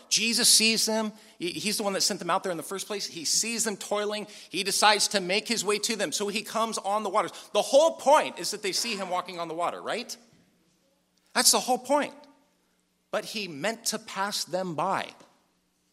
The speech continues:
And scholars forever have been like, "We have no idea what this means." Truly. And some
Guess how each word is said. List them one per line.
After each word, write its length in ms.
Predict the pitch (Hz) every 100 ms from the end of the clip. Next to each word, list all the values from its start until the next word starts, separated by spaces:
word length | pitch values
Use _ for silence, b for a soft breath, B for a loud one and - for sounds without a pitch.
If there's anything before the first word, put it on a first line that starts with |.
| _ _ _ _ b b
And 120 | 170
scholars 420 | - 214 214 202
forever 640 | - 180 - - 202 175 139
have 100 | 135
been 120 | 135
like, 180 | 120 120
"We 80 | 180
have 100 | 127
no 140 | 117
idea 160 | 98 87
what 80 |
this 160 | 82 -
means." 320 | 76 - - _ _ _ _ _ _ -
Truly. 320 | 277 170 90 - _ _ _ _ _ _ _ _ b b b b b b b b -
And 120 | 170
some 420 | - 226 240 220